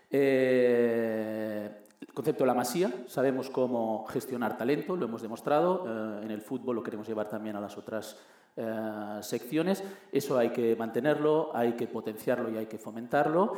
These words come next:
Y, eh, esto hará que en el momento en el que la pandemia termine, porque la pandemia no es la causa de la situación actual, es, probablemente es un acelerador, eh, de la situación que tenemos.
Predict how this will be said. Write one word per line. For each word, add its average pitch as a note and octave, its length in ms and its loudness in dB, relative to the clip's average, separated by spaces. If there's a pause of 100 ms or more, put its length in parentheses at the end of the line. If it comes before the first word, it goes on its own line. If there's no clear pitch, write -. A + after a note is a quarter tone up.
(360)
Y, F3+ 420 2
eh, A2+ 1500 2 (580)
esto C#3 320 2
hará E3 480 4
que C#3+ 360 4
en A#2 120 -2
el A#2 80 -2
momento C#3 300 -2
en D#3 60 0
el D3 180 0
que C3 100 0
la A2+ 160 2
pandemia B2 500 0
termine, C#3 380 -4
porque C3 120 -6
la A2+ 80 -8
pandemia A#2 320 -4
no A#2 100 -4
es B2+ 140 -2
la A2 100 0
causa A2 320 -2
de G#2 60 -4
la G2+ 80 -6
situación G#2 280 -12
actual, C#3+ 520 2
es, - 280 -14 (160)
probablemente A2 360 -10
es - 100 -14
un G#2+ 60 -10
acelerador, G#2 760 -4 (360)
eh, A#2+ 440 0
de B2 80 2
la A2+ 60 -2
situación A#2 460 -4
que A#2 80 -4
tenemos. C#3 480 -2